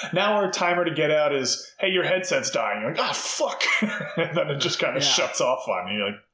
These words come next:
Speaker 1: "Damn it." <laughs>
Speaker 2: Well, th-, that's part of the thing with, uh, going into V R chat or into Rec Room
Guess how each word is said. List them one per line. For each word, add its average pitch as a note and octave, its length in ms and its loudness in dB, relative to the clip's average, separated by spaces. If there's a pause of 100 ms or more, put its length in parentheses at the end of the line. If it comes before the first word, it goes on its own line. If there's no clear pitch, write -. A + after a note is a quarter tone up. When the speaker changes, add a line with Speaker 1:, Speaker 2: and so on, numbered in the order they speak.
Speaker 1:
"Damn C#4 220 4
it." D4 120 0 (460)
<laughs> - 580 -4 (540)
Speaker 2:
Well, E3+ 160 0
th-, F#3 140 -4 (120)
that's G#3 280 2
part A#3+ 240 0
of G3+ 60 -2
the G3 80 -6
thing G3 240 -4
with, F#3 260 -6
uh, D#3 320 2
going E3 300 -2
into D3+ 180 -4
V D#3 160 -6
R D3+ 160 2
chat D3 420 0
or D3+ 300 -6
into C#3 500 -10
Rec C#3 300 -4
Room A#2 320 -8